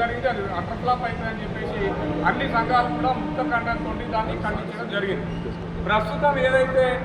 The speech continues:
లోడింగ్ జరుగుతున్నదో ఆ లోడింగ్ విధానంలో లోడింగ్ స్పీడప్ చేయాలి. కాంటాలలో తేడాలు ఉన్నాయి. కొన్ని బొమ్మాపూరు, వీరాపురం లాంటి క్వారీలల్లో కాంటాలు అక్కడ టన్ను, టన్నున్నర ఇసుక తక్కువ పోసి కాంటాలు సెట్ చేసి పంపిస్తున్నారు.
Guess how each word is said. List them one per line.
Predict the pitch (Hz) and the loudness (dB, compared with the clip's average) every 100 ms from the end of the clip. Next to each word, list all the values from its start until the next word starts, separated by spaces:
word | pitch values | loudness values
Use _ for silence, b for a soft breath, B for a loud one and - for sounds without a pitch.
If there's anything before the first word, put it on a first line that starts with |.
| - - - - | -4 -6 -6 -2
లోడింగ్ | 190 254 269 240 | 2 2 2 2
జరుగుతున్నదో | 240 240 240 226 220 269 - - - - - - - - | 2 0 -4 -2 0 0 0 -8 -10 -10 -10 -8 -6 0
ఆ | 208 208 | 0 2
లోడింగ్ | 214 247 185 170 | 4 2 2 0
విధానంలో | - 240 240 - 254 285 - - - - - - 170 | 2 4 2 2 4 4 2 -4 -6 -6 -6 -2 2
లోడింగ్ | 240 269 262 | 2 2 -2
స్పీడప్ | - 220 240 240 | -4 0 0 2
చేయాలి. | 233 226 240 269 - - - - - 180 | 4 4 4 0 0 -6 -8 -8 -4 0
కాంటాలలో | 202 233 269 262 240 - | 2 4 4 4 2 0
తేడాలు | 214 233 240 240 | 0 4 4 4
ఉన్నాయి. | 240 254 262 - 220 | 0 0 0 -4 -4
కొన్ని | 226 170 | -2 -2
బొమ్మాపూరు, | 208 240 254 247 240 262 262 | 2 4 4 2 4 6 6
వీరాపురం | 208 240 247 247 240 226 | 2 0 2 0 0 2
లాంటి | 220 220 - | 0 -2 -2
క్వారీలల్లో | 208 214 226 220 247 277 269 - - 196 | -2 0 0 4 4 4 -4 -8 -2 2
కాంటాలు | 233 269 269 262 | 4 4 4 4
అక్కడ | 247 240 233 220 - - | 4 4 4 4 0 -2
టన్ను, | 196 240 254 | -2 0 0
టన్నున్నర | 233 220 226 220 208 | 0 0 0 0 -2
ఇసుక | 202 175 170 | -4 -4 -2
తక్కువ | - 233 233 | -2 -2 -2
పోసి | 226 226 - - - 190 | -2 -2 -2 -4 -2 0
కాంటాలు | 214 254 247 | 0 0 -2
సెట్ | 226 220 | -4 -4
చేసి | 226 226 | -4 -4
పంపిస్తున్నారు. | - - - 220 | -4 -4 -2 -2